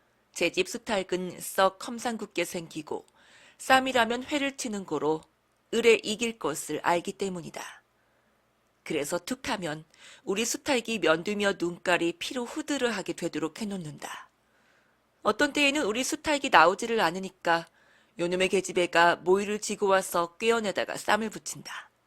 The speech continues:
이렇게 되면 나도 다른 배차를 차리지 않을 수 없다. 하루는 우리 수탉을 붙들어 가지고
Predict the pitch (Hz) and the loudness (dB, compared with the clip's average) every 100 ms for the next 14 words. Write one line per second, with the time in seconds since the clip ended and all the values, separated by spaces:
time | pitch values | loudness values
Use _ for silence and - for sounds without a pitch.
0 | _ _ _ _ _ _ _ _ _ _ | _ _ _ _ _ _ _ _ _ _
1 | - 247 254 262 226 190 208 202 151 - | 6 8 8 4 2 4 4 4 0 -4
2 | - 160 196 - 175 196 190 233 - 175 | 4 4 4 0 0 0 -2 -6 -2 -2
3 | 185 - 269 233 - 165 143 170 - 147 | -2 -2 -6 -4 0 0 0 -6 -6 -6
4 | _ - - - _ _ _ _ _ _ | _ -12 -12 -16 _ _ _ _ _ _
5 | _ _ _ - 247 247 247 190 202 226 | _ _ _ 0 2 4 2 0 -2 -2
6 | 277 - 247 226 226 214 - 202 196 185 | -4 -2 0 0 -2 -6 -2 0 2 0
7 | - - 165 160 | -4 -2 0 0